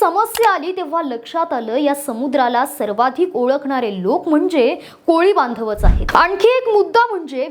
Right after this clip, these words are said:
व्हीआयपी संस्कृती. सर्वसामान्य भक्तांना तासनतास रांगेत उभं राहावं लागलं, अपमान सहन करावा लागला आणि दुसरीकडे उद्योगपतींपासून ते एका पॉर्न स्टार पर्यंत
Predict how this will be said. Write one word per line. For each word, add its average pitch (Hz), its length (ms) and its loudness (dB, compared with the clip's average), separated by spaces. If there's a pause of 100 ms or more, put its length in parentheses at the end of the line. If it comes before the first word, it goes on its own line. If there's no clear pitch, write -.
(160)
व्हीआयपी 285 400 -2
संस्कृती. 190 640 -12 (260)
सर्वसामान्य 285 840 2
भक्तांना 247 600 -2 (140)
तासनतास 370 760 -2
रांगेत 262 580 -6
उभं 214 200 -6
राहावं 220 420 -2
लागलं, 180 320 -12 (380)
अपमान 320 480 2 (120)
सहन 302 340 -2
करावा 277 380 0
लागला 175 280 -10 (160)
आणि 269 180 2
दुसरीकडे 269 840 0 (240)
उद्योगपतींपासून 440 1200 -2
ते 403 100 -4
एका 349 180 0 (140)
पॉर्न 294 180 -2
स्टार 403 300 0
पर्यंत 302 500 -4